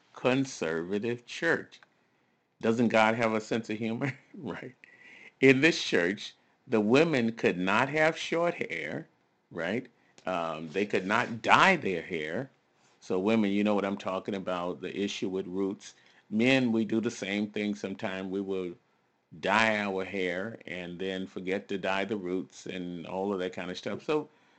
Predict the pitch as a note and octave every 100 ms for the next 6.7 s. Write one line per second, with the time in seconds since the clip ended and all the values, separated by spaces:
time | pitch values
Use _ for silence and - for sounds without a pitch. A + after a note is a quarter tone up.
0 | _ - E3+ G#2+ F#2 E2+ A#2 G2+ C#3 C#3+
1 | A2+ - G#2 F#2 F2 E2+ D#2+ D2+ D#2 D2
2 | D2 E2 F#2 - F2 F2 F#2 G2 G2+ G2
3 | G#2+ G#2+ G2+ F#2+ F2+ F#2 A2 _ _ _
4 | _ _ _ _ _ _ _ _ _ -
5 | - A#2 A#2+ A2 G2 B2 G2+ G#2 F#2+ -
6 | - B2+ A2 F#2 D#2+ D2+ A#2